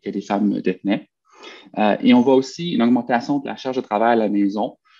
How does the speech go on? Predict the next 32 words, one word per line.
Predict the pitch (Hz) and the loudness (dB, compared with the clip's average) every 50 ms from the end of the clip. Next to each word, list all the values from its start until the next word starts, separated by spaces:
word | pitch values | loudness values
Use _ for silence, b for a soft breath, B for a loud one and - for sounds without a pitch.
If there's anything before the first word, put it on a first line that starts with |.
| b b _ | b b _
Donc, | - 104 107 101 - - | -6 -4 -4 -4 -4 -4
euh, | 107 104 | -2 0
notamment, | 107 104 101 - 104 101 107 107 117 120 120 123 - - - | 0 0 0 0 0 0 0 0 0 -2 -4 -4 -6 -8 -8
euh, | 107 104 101 | -6 -6 -4
aux | 107 110 | -6 -4
États-Unis | - - 113 107 123 127 | -4 -4 0 2 2 2
pour | 120 113 | 2 0
le | 107 | -2
Canada, | - 110 104 101 95 95 104 117 135 - - - _ _ _ _ _ _ | -2 -2 0 0 0 0 0 0 -2 -2 -6 -10 _ _ _ _ _ _
on | 110 110 107 104 | -6 -6 -4 -6
voit, | 104 110 110 117 120 123 123 127 - - - - | -4 -2 -2 0 2 2 2 0 0 -2 -6 -12
euh, | 110 107 113 | -14 -14 -10
qu'il | - - | -6 -2
y | |
a | 107 | 0
une | 107 | 0
augmentation | 107 104 107 104 104 113 110 107 - 127 123 | 2 2 2 0 0 0 -4 -4 -4 -2 -2
d'environ | 117 107 110 107 117 117 | 0 0 0 0 0 0
deux | 110 110 120 135 139 135 143 | 2 4 4 4 4 4 2
heures | 127 127 131 - | 0 0 0 -2
par | 110 - - | -6 -8 -6
jour | 104 113 110 113 123 131 - _ _ _ b b b b b b _ _ | -4 -4 -2 -2 -2 -6 -10 _ _ _ b b b b b b _ _
de | 117 110 104 101 101 101 - _ _ | -10 -6 -4 -4 -4 -6 -8 _ _
travail, | - - 113 110 110 110 107 110 113 113 113 110 | -6 -4 -2 0 0 2 2 2 2 2 0 0
euh, | 104 98 95 98 | -2 -2 -2 -2
à | - 104 107 | 0 0 2
la | 107 104 | 2 2
maison | 104 104 101 101 101 107 107 113 120 120 - _ | 2 2 2 0 0 -2 -4 -6 -6 -8 -8 _
pour | 110 104 | -6 -4
les | 101 107 104 | -4 -4 -6
femmes, | - - 110 113 131 160 - - b b b b b b | -4 -2 -2 0 0 -2 -4 -6 b b b b b b
notamment | - 120 127 123 123 120 110 107 104 104 107 113 120 127 - - | -2 -2 0 0 0 0 0 0 0 0 0 -2 -4 -4 -8 -12